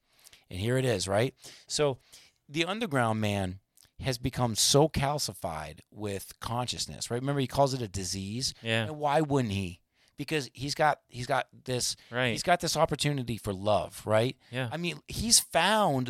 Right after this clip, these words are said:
Speaker 1: the girl, right? He's read all these books about the, remember in, in Western
Speaker 2: And she's
Speaker 1: Europe?
Speaker 2: put up with him for quite a, I mean,
Speaker 1: Quite a
Speaker 2: can't,
Speaker 1: bit.
Speaker 2: can't,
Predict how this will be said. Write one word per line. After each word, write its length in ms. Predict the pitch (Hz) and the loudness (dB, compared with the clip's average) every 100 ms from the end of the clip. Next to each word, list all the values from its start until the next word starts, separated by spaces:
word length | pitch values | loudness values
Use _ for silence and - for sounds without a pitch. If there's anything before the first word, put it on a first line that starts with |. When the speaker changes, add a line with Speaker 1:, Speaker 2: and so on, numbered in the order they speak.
| 127 | 0
Speaker 1:
the 80 | 131 | 2
girl, 560 | 131 196 175 67 - | 6 8 6 4 -4
right? 280 | - 139 160 | 0 2 2
He's 280 | 147 170 160 | -2 -4 -4
read 340 | 143 151 160 160 | 0 2 4 2
all 280 | - 135 151 | 0 0 0
these 200 | 165 127 | -2 -2
books 320 | 113 139 - | -2 -2 -2
about 260 | 123 113 - | -2 -2 -4
the, 80 | |
remember 300 | 90 165 196 175 | -8 0 2 2
in, 260 | 151 139 | 0 -2
in 160 | 135 131 | -2 0
Western 240 | 135 147 | 0 2
Speaker 2:
And 40 | 151 | 4
she's 200 | 254 247 | 4 4
Speaker 1:
Europe? 80 | 233 | 8
Speaker 2:
put 100 | 254 | 8
up 140 | 269 | 8
with 140 | 240 | 8
him 100 | 170 | 8
for 260 | 143 131 120 | 8 8 6
quite 240 | - 226 | 6 6
a, 100 | 294 196 - _ - | 6 2 -12 _ 2
I 100 | 135 | 6
mean, 320 | 127 113 104 - | 6 4 0 2
Speaker 1:
Quite 240 | 202 254 | 4 6
a 20 | |
Speaker 2:
can't, 180 | 160 302 | 4 4
Speaker 1:
bit. 100 | - - - | 2 -4 -4
Speaker 2:
can't, 200 | 202 | -2